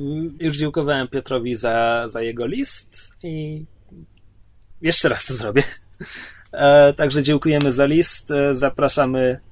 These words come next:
kolejnych słuchaczy do pisania kolejnych listów, albo tych słuchaczy, którzy już nam wysłali list, mogą nam wysłać kolejny. Jeśli, jeśli chcecie się podzielić z nami waszymi spisami ulubionych powieści, komiksów,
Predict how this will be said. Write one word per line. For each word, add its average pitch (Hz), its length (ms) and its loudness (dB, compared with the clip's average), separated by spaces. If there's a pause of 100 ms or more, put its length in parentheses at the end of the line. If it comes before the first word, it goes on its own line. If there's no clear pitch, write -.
(100)
kolejnych 131 440 -2
słuchaczy 135 460 -2
do 123 120 -2
pisania 123 400 -4
kolejnych 131 480 -2
listów, 226 320 -2
albo 202 300 4
tych - 240 -2
słuchaczy, 131 340 -2
którzy 117 320 -2
już 120 180 -6
nam 117 160 -4
wysłali 110 460 -2
list, - 280 -4
mogą 117 200 -8
nam 120 160 -12
wysłać 113 300 -10
kolejny. 117 440 -4 (1000)
Jeśli, 135 600 2
jeśli 135 320 0
chcecie 123 640 0
się 127 240 -2
podzielić 123 500 0
z 107 60 -6
nami 117 300 0
waszymi 113 540 -2
spisami 113 640 -6
ulubionych 110 920 -4
powieści, 117 560 -4
komiksów, 117 680 -6